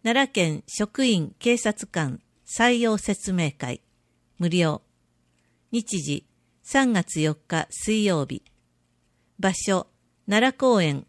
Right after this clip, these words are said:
バスターミナル二階レクチャーホール、奈良市。県職員、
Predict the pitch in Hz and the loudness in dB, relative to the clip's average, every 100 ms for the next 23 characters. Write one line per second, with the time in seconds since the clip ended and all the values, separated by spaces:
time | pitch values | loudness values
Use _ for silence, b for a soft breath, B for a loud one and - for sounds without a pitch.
0 | - 185 - - 220 175 151 139 139 143 | -4 -4 -2 2 4 4 0 -2 -2 -2
1 | - 160 156 185 165 151 - - 175 226 | -4 -6 -4 -2 -2 -2 -8 -6 -4 -4
2 | - 220 202 190 160 139 - _ _ _ | -2 0 2 0 -2 -2 -8 _ _ _
3 | _ - 175 190 - - 147 - _ _ | _ -4 0 0 -2 -10 -10 -14 _ _
4 | _ _ _ _ _ _ _ _ _ _ | _ _ _ _ _ _ _ _ _ _
5 | _ _ _ _ - 277 214 - - 190 | _ _ _ _ 0 2 2 -2 -4 -4
6 | - 233 165 143 | -2 -2 -2 -6